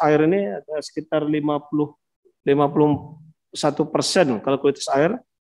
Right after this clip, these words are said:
Udara cukup bagus di Siak, ya, udah delapan puluhan persen. Tapi lahan ini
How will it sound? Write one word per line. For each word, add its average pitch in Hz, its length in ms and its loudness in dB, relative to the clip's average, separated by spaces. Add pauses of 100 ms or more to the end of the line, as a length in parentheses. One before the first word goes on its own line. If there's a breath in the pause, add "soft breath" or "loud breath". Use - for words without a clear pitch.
(220)
Udara 156 400 4
cukup 143 320 0
bagus 160 160 2
di 156 160 -2
Siak, - 480 2
ya, 131 160 0
udah 131 160 2
delapan 135 240 0
puluhan 139 380 2 (420)
persen. 160 560 -2 (400)
Tapi 180 640 6
lahan 160 640 2
ini 170 480 0